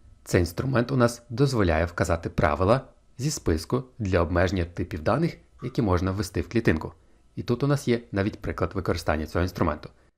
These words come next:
Натиснемо сюди, щоб побачити, що ми тут можемо зробити. У нас з'явилось ось таке діалогове вікно, де ми маємо три закладки. Про дві інших ми поговоримо пізніше, поки що глянемо на основну, яка називається «Параметри». Тут у нас є умови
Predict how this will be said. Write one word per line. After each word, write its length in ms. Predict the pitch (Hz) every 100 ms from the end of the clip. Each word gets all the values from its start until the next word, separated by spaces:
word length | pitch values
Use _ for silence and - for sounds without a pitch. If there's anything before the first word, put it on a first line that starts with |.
| _ _
Натиснемо 440 | 110 - 98 80 78
сюди, 320 | 90 120 175
щоб 220 | - 107
побачити, 500 | 92 95 110 - 110
що 260 | - - 80
ми 100 | 85
тут 160 | 95
можемо 300 | 85 85 82
зробити. 340 | 85 92 85 - _ _ _
У 80 | -
нас 200 | 95 87
з'явилось 480 | 80 90 87 78 -
ось 80 | -
таке 220 | - -
діалогове 440 | 87 87 80 80 71
вікно, 400 | 69 - 120 196 - -
де 300 | 92 104 143
ми 160 | 113 104
маємо 380 | 85 87 98
три 160 | 95 98
закладки. 460 | 87 98 - - - _ _ _ -
Про 160 | 104
дві 260 | 87 95 87
інших 360 | 87 - 85
ми 120 | 95 85
поговоримо 420 | 87 82 78 76
пізніше, 440 | 92 113 170 135
поки 320 | - 120 120
що 180 | - 104
глянемо 360 | 85 90 90 82
на 200 | 82 87
основну, 420 | 87 - 78 101
яка 180 | 127 87
називається 480 | 82 82 78 82 95
«Параметри». 460 | 92 80 71 - - - _ _ _ _
Тут 240 | - 127 143
у 40 |
нас 220 | 113 -
є 60 | 87
умови 300 | - 82 76